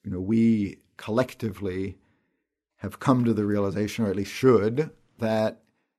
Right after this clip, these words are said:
it's not a single factor, and it's some amalgam of these different causes.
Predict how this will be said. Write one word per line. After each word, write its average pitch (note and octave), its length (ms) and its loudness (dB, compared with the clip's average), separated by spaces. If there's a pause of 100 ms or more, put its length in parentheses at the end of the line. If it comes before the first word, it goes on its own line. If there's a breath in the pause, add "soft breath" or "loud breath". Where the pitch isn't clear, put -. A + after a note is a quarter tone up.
(120)
it's A#2 180 -6
not C#3 180 6
a B2+ 60 4
single G#2+ 400 -2
factor, A2+ 500 -6
and A2 100 0
it's G#2 180 -6
some A#2 600 2 (1200)
amalgam A2 640 2
of F#2+ 540 -4
these G#2+ 600 -2 (300)
different - 540 0
causes. A#2+ 680 0